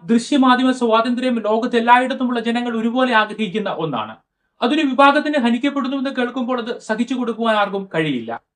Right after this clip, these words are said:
നേപ്പാളിനെ കുറിച്ച് ചർച്ച ചെയ്യുമ്പോൾ ആ രാജ്യത്തിന്റെ ചരിത്രം കൂടി മനസ്സിലാക്കിയെങ്കിൽ മാത്രമേ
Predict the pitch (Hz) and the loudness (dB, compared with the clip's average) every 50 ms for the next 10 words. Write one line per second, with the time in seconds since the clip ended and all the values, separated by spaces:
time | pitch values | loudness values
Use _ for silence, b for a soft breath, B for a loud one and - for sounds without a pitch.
0 | _ _ _ 208 226 277 269 311 330 330 349 349 349 330 330 330 330 302 294 277 | _ _ _ 2 4 6 8 8 8 8 8 6 4 4 4 4 4 4 4 4
1 | - - 285 254 285 285 277 254 285 262 240 247 254 254 247 247 240 254 269 262 | 4 2 0 2 2 2 4 4 4 6 6 6 6 8 6 6 6 4 0 0
2 | 269 262 - 226 220 233 233 277 285 262 262 247 254 226 240 233 233 - 233 226 | 0 2 2 0 0 0 0 0 0 0 0 -2 -2 0 -2 -2 0 0 -2 -2
3 | 214 214 233 226 220 226 220 214 208 202 202 208 180 156 139 160 | 0 0 -2 -2 0 0 0 2 0 0 0 0 -4 -4 -6 -8